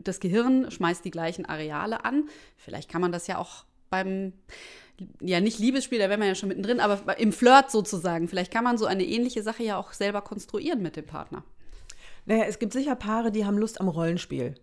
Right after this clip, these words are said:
Speaker 1: Hm.
Speaker 2: Ja, ähm, es gibt ganz viele, die sagen, „Oh, Rollenspiel, Hilfe“, äh, gar nicht, ja. Aber wenn man Lust hat am Rollenspiel, äh, man kann das wunderbar machen und man kann auch in so eine, in so eine Rolle kann man auch aufgehen, ne? Also das könnte,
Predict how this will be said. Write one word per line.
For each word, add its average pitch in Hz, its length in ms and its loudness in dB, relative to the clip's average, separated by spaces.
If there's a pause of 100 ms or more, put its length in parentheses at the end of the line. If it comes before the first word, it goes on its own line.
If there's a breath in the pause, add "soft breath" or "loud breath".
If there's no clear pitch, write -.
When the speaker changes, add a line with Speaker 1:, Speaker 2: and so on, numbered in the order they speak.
(300)
Speaker 1:
Hm. - 180 -16 (280)
Speaker 2:
Ja, 175 440 -2
ähm, 170 960 -4 (100)
es 190 100 -4
gibt - 140 -6
ganz 180 160 0
viele, 196 160 0
die 175 60 2
sagen, 175 140 0
„Oh, 226 240 2
Rollenspiel, 220 520 0
Hilfe“, 208 480 0
äh, 170 60 -4
gar 160 220 4
nicht, 240 360 4
ja. 185 180 2 (280 loud breath)
Aber 202 240 2
wenn 226 80 0
man 262 160 4
Lust 359 220 -4
hat 240 180 -4
am 196 80 0
Rollenspiel, 196 840 0
äh, 180 300 0 (720 loud breath)
man 180 260 -10
kann 175 160 -4
das 165 160 -4
wunderbar 175 360 0
machen 233 320 0
und 151 100 -2
man 156 140 -2
kann 170 200 -4
auch 160 100 -6
in 170 120 -4
so 160 100 -4
eine, 151 340 -4
in 156 100 -6
so 151 80 -6
eine 156 120 -2
Rolle 156 580 -4
kann 156 140 -12
man 165 140 -6
auch - 160 -10
aufgehen, 151 640 -6
ne? 185 260 -8
Also 165 360 -2
das 160 240 -6
könnte, 233 460 -4